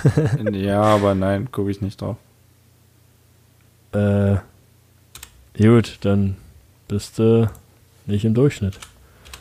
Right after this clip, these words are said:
Speaker 1: Also zweiundfünfzig Prozent der Deutschen sagen ja.
Speaker 2: Ja, gut, das ist, das ist, das ist knapp, das ist okay.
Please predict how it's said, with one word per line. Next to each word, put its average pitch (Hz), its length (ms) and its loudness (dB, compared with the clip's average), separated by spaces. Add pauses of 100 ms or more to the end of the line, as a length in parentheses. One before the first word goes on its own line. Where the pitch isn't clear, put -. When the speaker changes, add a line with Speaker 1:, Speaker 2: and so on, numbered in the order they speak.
(280)
Speaker 1:
Also 107 300 4 (140)
zweiundfünfzig 117 800 2
Prozent 98 560 0 (180)
der 95 160 2
Deutschen 92 460 0
sagen 90 400 0 (100)
ja. 85 280 0 (400)
Speaker 2:
Ja, 90 280 -6
gut, 90 220 -2
das 90 100 -2
ist, 92 320 -6
das 101 220 -2
ist, 107 280 -2
das 104 260 -2
ist - 180 -12
knapp, 101 340 -2
das 135 120 -14
ist 131 60 -12
okay. 101 400 0